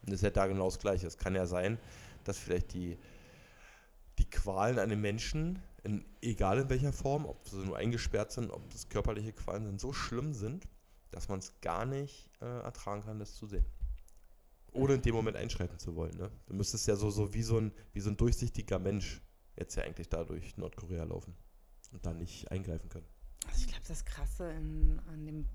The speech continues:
Speaker 2: du meinst jetzt den Beitrag von Joko und Klaas.
Speaker 1: Ja, genau.
Speaker 2: Das Krasse war ja auch, wie die mit Reizgas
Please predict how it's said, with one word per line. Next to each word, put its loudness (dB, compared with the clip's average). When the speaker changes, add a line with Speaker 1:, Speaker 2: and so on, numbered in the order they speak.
Speaker 2:
du -8
meinst 0
jetzt -4
den 4
Beitrag -4
von 2
Joko 0
und -2
Klaas. -6
Speaker 1:
Ja, 0
genau. -4
Speaker 2:
Das -8
Krasse -4
war -4
ja -6
auch, -4
wie -2
die 0
mit 0
Reizgas -4